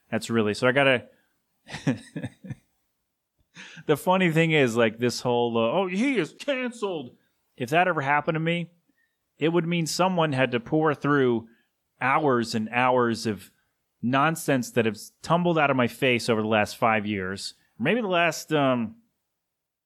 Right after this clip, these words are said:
I don't know, nine years, I guess, <laughs> and, uh, and find something that is deemed inappropriate. But I hope that nobody,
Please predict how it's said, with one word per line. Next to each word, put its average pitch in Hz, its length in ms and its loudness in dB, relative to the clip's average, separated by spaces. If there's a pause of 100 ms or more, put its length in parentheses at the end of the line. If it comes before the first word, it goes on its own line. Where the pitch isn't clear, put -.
(300)
I 139 60 -4
don't 147 100 -2
know, 120 120 2
nine 139 320 0
years, 107 240 0
I 98 120 -4
guess, 90 460 -10 (320)
<laughs> - 580 -6
and, 156 220 4
uh, 160 60 2
and 127 320 0
find 135 460 0
something 143 600 0 (360)
that 127 160 2
is 120 180 0
deemed 135 520 0 (400)
inappropriate. 127 840 0
But 110 160 0
I 113 120 4
hope 143 240 0
that 139 160 2
nobody, 127 500 2